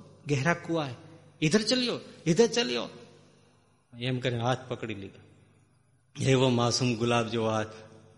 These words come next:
પણ હવે અંધને બધી શક્તિ આ સ્પર્શમાં હોય.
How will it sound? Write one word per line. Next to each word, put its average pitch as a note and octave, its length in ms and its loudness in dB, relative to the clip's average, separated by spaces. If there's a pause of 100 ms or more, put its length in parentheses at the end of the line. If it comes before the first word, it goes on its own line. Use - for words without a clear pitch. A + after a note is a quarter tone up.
(160)
પણ A2 140 -4
હવે A#2+ 300 0 (400)
અંધને C3+ 400 4
બધી B2+ 280 2
શક્તિ C3+ 460 -2
આ B2+ 80 0
સ્પર્શમાં B2 680 -2
હોય. G#2 160 -6